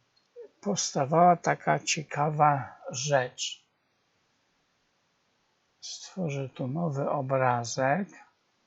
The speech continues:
i skupimy się na tych ostatnich liniach i różnicą między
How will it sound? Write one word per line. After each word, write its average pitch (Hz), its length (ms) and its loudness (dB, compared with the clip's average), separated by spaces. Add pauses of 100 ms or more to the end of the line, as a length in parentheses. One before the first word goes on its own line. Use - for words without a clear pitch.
(640)
i 160 100 0
skupimy 190 680 -2
się 170 220 -2
na 147 220 0
tych - 460 -6 (320)
ostatnich 170 1000 -2
liniach 143 920 0 (2000)
i 156 160 2
różnicą 151 680 0
między 139 680 -2